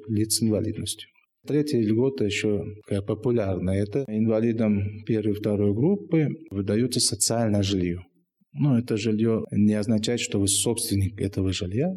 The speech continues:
Оно вам дается на пожизненное пользование. Потом оно забирается. Но еще в два года один раз получить путевку. Инвалиды имеют право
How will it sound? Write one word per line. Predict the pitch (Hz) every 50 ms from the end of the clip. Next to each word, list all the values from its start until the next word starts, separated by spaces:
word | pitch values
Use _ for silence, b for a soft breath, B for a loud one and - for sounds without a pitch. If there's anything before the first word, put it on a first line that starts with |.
| 185 - - _ _
Оно | - 107 117 131 123
вам | 117 117 113 107
дается | 104 101 104 104 120 104
на | 107 120 113 101
пожизненное | - 107 104 101 117 120 110 107 110 107 107 107 104 101
пользование. | 104 104 107 101 98 98 - 101 98 92 90 - - _ _ _
Потом | _ 117 113 113
оно | 110 117 120
забирается. | 110 107 104 110 104 95 92 90 90 101 - - - - - _ _ _ _ _ _
Но | - - 117 110 143 180
еще | 175 165 160 - - 170 180 175
в | - 101
два | 98 107 120 135 139
года | 131 131 143 139 127 123 117
один | 117 113 113 113 117
раз | 120 131 135 127
получить | - - 107 107 101 104 - 120 - -
путевку. | 117 107 - - 104 92 87 - - - _ _ _ _ _
Инвалиды | 123 110 101 101 101 98 95 98 98 95 101 98
имеют | 95 95 95 95 98 98 -
право | - 101 95 95 92 92